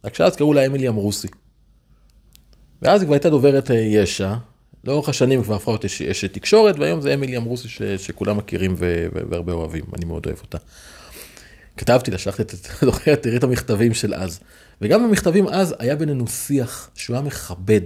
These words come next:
אנחנו לא הסכמנו על כלום, זו הייתה תקופה של, אה, אני גרתי ברמת הגולן, דיברו על פינוי. היה לנו המון, המון, המון, המון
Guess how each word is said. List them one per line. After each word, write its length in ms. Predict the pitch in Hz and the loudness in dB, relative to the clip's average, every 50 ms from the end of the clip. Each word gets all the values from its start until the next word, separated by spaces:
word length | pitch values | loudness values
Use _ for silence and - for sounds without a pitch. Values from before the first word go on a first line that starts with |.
| - - _ _ _ _ _ _ - | -2 -14 _ _ _ _ _ _ -12
אנחנו 160 | - - 117 | -4 0 4
לא 80 | 156 | 4
הסכמנו 360 | 208 208 - - 196 190 190 160 | 4 4 4 2 2 4 4 2
על 60 | 123 | -2
כלום, 320 | - - - 180 170 104 | -2 -2 0 0 0 2
זו 60 | 92 | 0
הייתה 120 | 101 110 - | -2 -2 -2
תקופה 400 | - 104 - - 131 135 139 120 | -8 -8 -2 0 0 0 0 -2
של, 280 | - - 113 104 101 | -4 -4 -4 -4 -2
אה, 100 | 101 95 | -2 -2
אני 100 | 90 98 | -2 -2
גרתי 240 | 95 104 101 - 95 | -2 -2 -2 -2 -2
ברמת 280 | 92 92 92 95 90 - | -2 -2 -2 -4 -4 -6
הגולן, 400 | 92 101 98 143 180 165 120 98 | -6 -2 2 4 4 4 2 0
דיברו 280 | 98 92 90 101 104 | -4 -8 -8 -6 -6
על 60 | 104 95 - | -6 -8 -8
פינוי. 400 | - 110 127 185 208 160 110 90 - - _ _ _ _ _ _ _ _ _ _ _ _ _ _ _ _ _ _ _ - | -6 0 4 4 6 4 4 0 -6 -20 _ _ _ _ _ _ _ _ _ _ _ _ _ _ _ _ _ _ _ -4
היה 200 | - 110 135 170 | 2 2 4 4
לנו 200 | 196 196 185 139 - | 4 4 2 2 0
המון, 480 | - 135 135 139 147 170 180 185 180 - | -2 -2 0 0 2 2 2 0 0 -2
המון, 340 | - 123 139 151 156 143 | -4 -4 -2 -2 -2 -2
המון, 280 | 127 123 127 131 135 127 | -4 -4 -6 -6 -6 -6
המון 300 | 107 107 113 117 120 117 | -6 -4 -4 -4 -6 -6